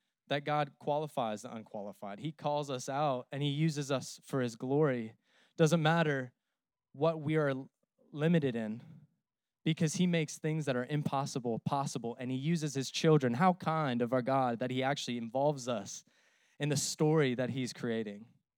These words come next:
He's the author and the finisher of our faith, and he includes us. And it's so good, but he's calling us to go. Are we gonna give excuses, or actually we gonna step out in faith and go? You know, I was reading a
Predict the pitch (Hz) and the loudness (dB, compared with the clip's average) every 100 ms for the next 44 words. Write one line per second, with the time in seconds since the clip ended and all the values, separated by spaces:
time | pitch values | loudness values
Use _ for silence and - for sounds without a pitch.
0 | _ _ _ 156 147 160 165 170 180 170 | _ _ _ -4 -2 -4 0 0 0 0
1 | 156 139 - 147 143 - 123 113 95 127 | 0 -2 -2 -4 -4 -2 -2 -2 -2 -4
2 | 117 98 - _ _ - 127 127 120 - | -4 -8 -14 _ _ -8 -4 -2 -4 -4
3 | 131 131 123 107 - - _ _ 131 139 | -4 -2 -4 -10 -12 -18 _ _ -8 -6
4 | - 151 151 143 160 147 139 131 - 160 | -4 -2 -2 0 -2 0 -4 -6 -4 0
5 | 165 170 147 127 - 123 127 127 101 - | 2 0 -4 -6 -8 -8 -4 -4 -6 -14
6 | _ _ _ _ _ _ 147 165 156 143 | _ _ _ _ _ _ 4 4 2 -2
7 | 156 143 - - 175 - 147 135 - _ | -2 -4 -6 -4 -4 -2 -4 -6 -14 _
8 | _ _ 139 139 139 151 - 135 120 - | _ _ 0 0 0 -2 -2 -2 -4 -6
9 | _ - 139 139 123 - 135 127 127 117 | _ -2 0 0 -4 -6 -6 -4 -6 -8
10 | 107 127 120 101 - - _ _ _ _ | -6 0 0 -2 -12 -20 _ _ _ _
11 | 120 113 113 98 85 _ _ _ _ _ | 0 0 0 -4 -8 _ _ _ _ _
12 | _ _ _ _ _ _ _ _ _ _ | _ _ _ _ _ _ _ _ _ _
13 | 139 147 143 156 156 143 135 123 117 110 | 0 2 2 2 4 2 0 -2 -2 -4